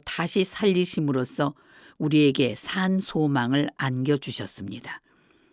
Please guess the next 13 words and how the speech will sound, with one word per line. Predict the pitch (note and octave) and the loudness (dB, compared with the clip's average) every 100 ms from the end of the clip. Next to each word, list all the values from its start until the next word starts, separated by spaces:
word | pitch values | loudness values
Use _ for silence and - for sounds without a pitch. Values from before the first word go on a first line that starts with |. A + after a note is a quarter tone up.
| _ _ _ _ _ _ _ _ _ - | _ _ _ _ _ _ _ _ _ 4
그리고 | F#3 F#3+ F#3+ F3 | 6 8 6 6
여러분을 | E3+ F3+ G3+ G#3 G#3+ | 4 6 6 4 4
위하여 | G3+ F3 C#3 | 4 4 0
썩지 | C3 - F3+ - - | -2 -2 -2 -2 -2
않고 | D3+ B2 B2+ - D3+ D#3 _ - | 0 -2 -6 -6 -6 -8 _ -14
더러워지지 | - E3 E3+ E3 E3+ - C3 C#3 | 0 4 6 8 6 4 0 0
않고 | A#2 A#2+ - A#2 G#2+ - - - | 0 -2 -8 -10 -12 -18 -20 -4
낡아 | F#3 E3+ E3+ F3+ | 2 4 4 4
없어지지 | - D3+ - E3+ D#3+ F3 F3+ | 2 0 2 2 2 0 0
않는 | B2 D3 D#3 F#3+ F#3+ | 2 2 2 2 2
유산을 | E3+ E3+ G3 F3+ F#3 | 0 0 2 2 0
받게 | F3 C#3 - B2 | -2 -8 -4 -6
하셨습니다. | A2 - - A#2 G2 G2 G2 - | -4 -6 -6 -8 -10 -12 -14 -16